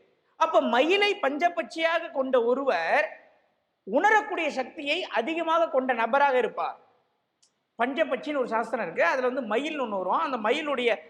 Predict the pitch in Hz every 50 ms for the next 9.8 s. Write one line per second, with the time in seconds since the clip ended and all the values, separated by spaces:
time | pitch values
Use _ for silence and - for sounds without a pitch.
0 | - _ _ - 214 247 311 294 311 269 226 190 233 208 220 214 226 196 247 220
1 | 220 269 277 240 214 214 254 285 311 262 240 220 233 277 277 285 - 254 233 226
2 | 233 240 269 247 202 - - - _ _ _ _ 226 226 247 285 240 247 214 -
3 | - 262 247 233 208 180 - 226 220 202 - 311 302 285 262 240 226 220 208 214
4 | 208 185 165 151 143 151 196 262 294 - - - - _ _ _ _ _ _ _
5 | _ _ _ _ - - 269 294 302 285 262 254 269 285 339 330 302 262 240 208
6 | 214 247 208 - 320 320 294 214 - 190 165 175 214 269 311 - - _ _ _
7 | _ _ _ _ _ _ _ _ _ _ - 330 320 349 359 359 359 349 359 339
8 | 320 285 269 277 277 - 269 285 370 508 - - - - - - - - - -
9 | - 170 175 208 240 254 269 262 233 226 233 220 175 151 135 -